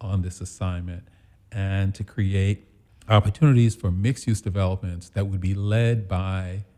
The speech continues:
developers of color, designed by architects and design professionals of color,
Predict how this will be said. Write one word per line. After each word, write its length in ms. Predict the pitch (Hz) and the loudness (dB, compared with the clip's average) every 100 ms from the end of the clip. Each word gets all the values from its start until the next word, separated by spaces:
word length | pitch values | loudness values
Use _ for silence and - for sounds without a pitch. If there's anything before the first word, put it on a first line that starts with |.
| _ | _
developers 640 | - 87 104 101 101 98 98 | -4 4 6 4 2 -2 -2
of 120 | 87 | -8
color, 500 | - 95 87 90 101 - _ - | -12 -10 -8 -10 -12 -14 _ -12
designed 840 | 87 90 95 95 95 95 92 90 | -8 -4 -4 -2 -4 -6 -6 -8
by 600 | 90 85 85 92 92 92 - | -10 -10 -10 -12 -12 -14 -10
architects 800 | - 104 110 - 98 90 - - - | 0 0 0 -4 -4 -4 -12 -16 -10
and 140 | 98 | -8
design 360 | 92 95 92 95 | -6 -4 -2 -2
professionals 680 | 95 - 104 - 95 87 | -4 -4 -4 -4 -10 -10
of 120 | 87 | -12
color, 480 | - 92 90 90 90 | -10 -8 -6 -8 -10